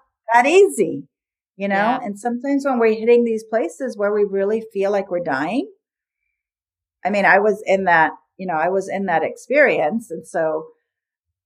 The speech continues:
Speaker 1: you know, during my most intense healing of, you know, that whole trauma with the near-death experience,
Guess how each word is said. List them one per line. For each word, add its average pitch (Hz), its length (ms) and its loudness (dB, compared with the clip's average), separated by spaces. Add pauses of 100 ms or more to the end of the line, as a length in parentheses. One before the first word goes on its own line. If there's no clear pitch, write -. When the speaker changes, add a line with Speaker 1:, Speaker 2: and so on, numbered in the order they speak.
(120)
Speaker 1:
you 208 140 -2
know, 165 360 2
during 196 300 0
my 180 200 2
most 185 440 -4
intense 202 840 -2 (500)
healing 214 680 2
of, 160 300 4 (160)
you 185 120 -6
know, 170 160 -2
that 160 200 0
whole 190 240 0
trauma 180 680 -4 (440)
with 175 260 -6
the 170 60 -12
near-death 170 460 -2
experience, 165 680 -6